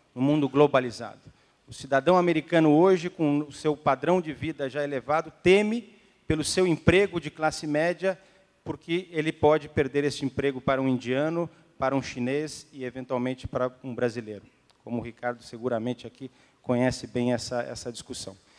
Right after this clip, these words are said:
Então, existe uma discussão geopolítica que pressiona uma necessidade da evolução da educação e, obviamente, encontra um terreno muito fértil, não só na mente criativa de empreendedores,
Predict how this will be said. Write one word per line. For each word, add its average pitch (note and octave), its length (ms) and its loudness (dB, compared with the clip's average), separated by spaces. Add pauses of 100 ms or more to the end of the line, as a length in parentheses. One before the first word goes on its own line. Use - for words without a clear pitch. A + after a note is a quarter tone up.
(140)
Então, E3+ 120 8
existe F#3+ 440 6
uma F#3 100 6
discussão D#3 680 2
geopolítica D3 640 2
que - 140 -10
pressiona E3+ 480 2
uma D3+ 160 2
necessidade C3+ 600 -4
da C#3 160 2
evolução F#3+ 640 2
da F3 120 -2
educação C#3 520 -10 (800)
e, A3+ 140 2
obviamente, G3 760 2
encontra F#3+ 460 -4
um F3+ 80 -8
terreno D#3+ 380 -4
muito E3+ 280 -6
fértil, D#3 520 -4
não D3+ 240 -2
só D3+ 280 -2
na C#3 140 -4
mente C3+ 320 -6
criativa B2+ 580 -8
de A#2+ 180 -16
empreendedores, A#2 880 -10